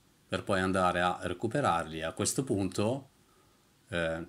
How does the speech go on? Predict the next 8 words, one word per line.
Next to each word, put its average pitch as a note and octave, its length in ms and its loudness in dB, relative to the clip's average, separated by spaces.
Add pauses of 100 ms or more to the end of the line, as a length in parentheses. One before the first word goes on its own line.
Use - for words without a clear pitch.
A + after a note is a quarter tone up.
andiamo F#2+ 260 0
a F#2 40 -2
scegliere F#2+ 460 2
quali G2 280 2
voci G2 280 -2
mantenere, F#2 800 0
se, F#2 480 0
eh, E2 420 -8